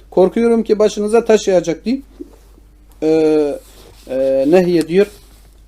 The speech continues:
e, radıyallahu teala anhum. Başka bir mesele ise kardeşler, e,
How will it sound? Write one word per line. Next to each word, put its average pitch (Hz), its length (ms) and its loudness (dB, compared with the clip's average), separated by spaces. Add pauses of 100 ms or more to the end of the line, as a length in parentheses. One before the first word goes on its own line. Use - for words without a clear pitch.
e, 131 260 -4
radıyallahu 160 480 0
teala 147 260 -2
anhum. 135 280 -6 (640)
Başka 170 420 0
bir 196 100 0
mesele 190 360 -2
ise 175 220 -2
kardeşler, 165 500 -4 (640)
e, 127 60 -10